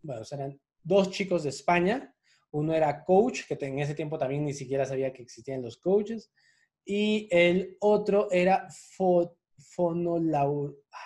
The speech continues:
fonoaudiólogo, una cosa así, que era para los, los sorditos. Y, eh, una chica de México que, que era estudiante. Éramos cinco. Entonces, eh,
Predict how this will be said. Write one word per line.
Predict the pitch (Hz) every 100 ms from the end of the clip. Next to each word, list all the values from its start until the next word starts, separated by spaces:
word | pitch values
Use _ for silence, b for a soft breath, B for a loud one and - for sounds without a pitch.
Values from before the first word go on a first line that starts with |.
| B 135 _
fonoaudiólogo, | 156 156 147 135 143 147 185 208 226 196 208
una | 208
cosa | 202 190
así, | 185 185 170 b b b
que | 170
era | 180
para | 180 156
los, | 135 127 -
los | 147 135
sorditos. | 131 135 139 139 - - _ _ _ _ _ _ b b b _
Y, | 226 262 262 -
eh, | 185 175 170
una | 185 185
chica | 185 175 180 175
de | 165
México | 190 185 202 190 214 220 208 208
que, | 151 143 139 135 135 131 131 127 123
que |
era | 165
estudiante. | 160 - 127 117 110 104 - _ _ _ _ _
Éramos | 131 139 135 -
cinco. | 131 117 _ _ _ _ _ _
Entonces, | - 147 156 147 147 - b b b _
eh, | 175 160 151 156 151 151 151